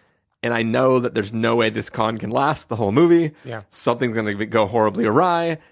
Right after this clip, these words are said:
Speaker 1: and we don't know what's gonna be the situation that'll come about from it." This film is like, "I'll give you that premise.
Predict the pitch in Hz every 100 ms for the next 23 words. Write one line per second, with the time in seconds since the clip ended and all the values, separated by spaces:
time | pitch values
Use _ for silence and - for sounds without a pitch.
0 | _ - 120 113 127 120 117 117 107 101
1 | - _ _ _ - 113 113 120 - -
2 | 117 107 107 101 113 110 113 - 107 98
3 | 98 101 104 71 123 117 - - _ _
4 | _ _ _ _ 151 190 - 208 190 180
5 | 170 185 - 170 156 151 135 135 - _
6 | _ _ _ _ _ _ _ _ _ _
7 | _ _ _ - - 151 131 - 123 123
8 | 196 -